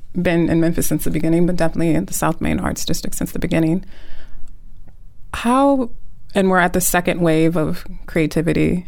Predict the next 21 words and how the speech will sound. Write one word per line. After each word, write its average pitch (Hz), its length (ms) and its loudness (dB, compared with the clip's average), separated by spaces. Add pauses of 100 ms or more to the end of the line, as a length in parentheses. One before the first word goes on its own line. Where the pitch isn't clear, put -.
and 151 160 2
change 156 640 2 (360)
and 156 100 -2
energy. 160 600 2 (540)
How 196 160 0
do 208 60 2
you 220 80 4
feel 208 140 0
about 190 160 2
the 175 80 0
changes 165 320 2
you've 165 140 0
seen 160 220 2
in 156 80 2
the 151 80 0
second 180 440 0
wave, - 240 0
in 190 60 0
the 185 80 -2
second - 400 -4
movement? - 500 -2